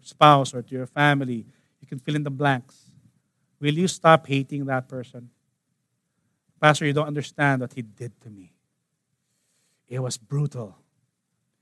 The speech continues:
Yeah, we may not have any control of what that person did to us,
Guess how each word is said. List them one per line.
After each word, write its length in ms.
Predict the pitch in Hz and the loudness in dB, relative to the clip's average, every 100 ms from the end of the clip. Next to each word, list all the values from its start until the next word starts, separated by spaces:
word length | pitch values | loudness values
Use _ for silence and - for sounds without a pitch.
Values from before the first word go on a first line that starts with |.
| _ | _
Yeah, 200 | - 202 | 8 10
we 140 | 190 190 | 10 8
may 120 | 202 | 8
not 140 | 196 | 8
have 180 | 170 185 - - | 8 4 2 4
any 220 | 196 214 | 6 8
control 420 | 220 202 196 202 170 | 6 2 6 8 10
of 80 | 160 | 8
what 120 | 160 | 8
that 200 | 160 156 | 6 6
person 320 | 170 - 156 | 2 4 0
did 180 | 147 135 | -2 -4
to 100 | 135 | -8
us, 580 | 139 120 - - - _ | -10 -10 -12 -20 -20 _